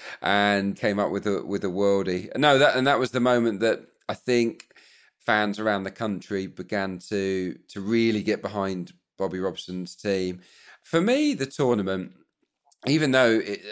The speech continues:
there was a lot of really dull games, it was, it was the first one where the, the media and the T V really dressed it up, and it became a, a bigger event because of the coverage.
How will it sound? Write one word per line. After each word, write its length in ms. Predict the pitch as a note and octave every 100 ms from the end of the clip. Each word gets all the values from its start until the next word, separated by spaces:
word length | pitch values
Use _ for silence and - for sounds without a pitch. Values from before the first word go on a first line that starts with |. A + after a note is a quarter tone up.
| G#2
there 80 | A2
was 120 | G#2
a 60 | A2
lot 220 | A2+ G#2+
of 120 | G2
really 200 | G#2+ G2+
dull 280 | F2 G#2 G2+
games, 580 | G2 A2 G2 F2 F2 - _ - - _
it 160 | B2 C#3+ - -
was, 580 | B2 B2+ B2 A#2+ - _ _ - - - - - - _ _
it 120 | D3
was 100 | C#3
the 80 | C#3+
first 340 | - F3 F3
one 220 | E3 C#3+ B2+
where 360 | C3 A#2+ - _ _ _ - -
the, 160 | G2+ A#2+
the 180 | A2 A2+
media 380 | C3 C3+ A#2
and 100 | A2+
the 60 | G#2+
T 260 | - C#3 A#2
V 580 | C#3 D3 F#2+ F2 F2+ - _
really 460 | G#2+ C3+ D3 C#3+ B2
dressed 380 | A#2 B2 - -
it 100 | -
up, 360 | A2+ G2 C#2 - _ - -
and 120 | A#2
it 100 | A2
became 800 | A2+ - C3+ A#2+ A2+ A2 A2 - _
a, 80 | F#2+ - -
a 60 | G#2+
bigger 300 | A#2 B2 A#2+
event 300 | G#2+ A#2+ G#2+
because 360 | A2 - A#2 A#2
of 120 | G2
the 80 | G#2
coverage. 540 | B2 A2 A2+ B2 -